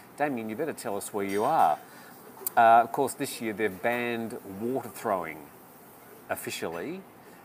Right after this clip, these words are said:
Interesting thing will be to see if there is any water throwing.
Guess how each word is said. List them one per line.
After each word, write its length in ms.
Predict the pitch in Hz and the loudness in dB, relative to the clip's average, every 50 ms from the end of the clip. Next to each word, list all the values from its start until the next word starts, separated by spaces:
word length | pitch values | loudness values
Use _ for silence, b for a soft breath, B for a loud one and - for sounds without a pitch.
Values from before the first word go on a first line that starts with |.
| B B - - - | B B -20 -16 -10
Interesting 400 | - 117 117 - - - 107 98 | -8 -8 -8 -8 -8 -8 -8 -8
thing 240 | - - 113 104 101 | -6 -6 -6 -4 -2
will 120 | 98 92 | -4 -4
be 160 | 87 98 95 90 | -2 -2 -4 -4
to 100 | 95 92 | -4 -6
see 340 | - - 101 95 95 - - | -6 -4 -4 -4 -4 -6 -8
if 160 | 104 - - | -10 -10 -8
there 240 | - 101 95 104 117 | -6 -4 -4 -2 -2
is 160 | 120 107 95 90 - - - | -2 -4 -4 -8 -8 -8 -8
any 240 | 117 110 104 101 | -6 -6 -6 -6
water 320 | 95 90 95 101 101 95 98 | -6 -6 -4 -2 -2 -2 -4
throwing. 440 | - - - 98 95 104 117 131 | -6 -4 -2 0 0 0 0 -2